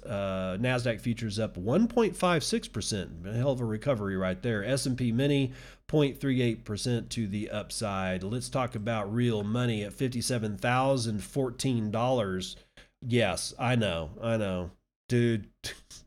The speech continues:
<laughs> you wanna know what the funny, what the funniest thing in the world was? Don't get me wrong on this, all right? Don't think that I made a decision because of all-time high at sixty-nine thousand. It just so happened that I quit, uh,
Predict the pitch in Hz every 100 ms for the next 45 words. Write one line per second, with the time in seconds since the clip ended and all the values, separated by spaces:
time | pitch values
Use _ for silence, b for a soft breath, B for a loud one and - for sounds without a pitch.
0 | _ _ _ _ _ - 175 - 139 143
1 | 165 156 160 147 143 123 135 127 160 123
2 | 135 110 - 123 131 131 127 127 123 110
3 | 104 107 117 127 139 143 147 b b b
4 | b _ _ - 120 110 131 151 165 156
5 | 156 156 123 98 92 78 - - _ 101
6 | 107 120 117 - _ 120 113 117 135 127
7 | 147 139 127 113 127 143 156 160 151 143
8 | 123 139 120 110 101 117 110 107 110 110
9 | 120 104 95 117 104 87 120 95 107 101
10 | 95 92 98 95 87 80 78 _ _ _
11 | - 104 101 135 151 - 127 120 127 120
12 | 101 90 85 _ _ - 107 104 98 -
13 | 131 135 123 110 - 110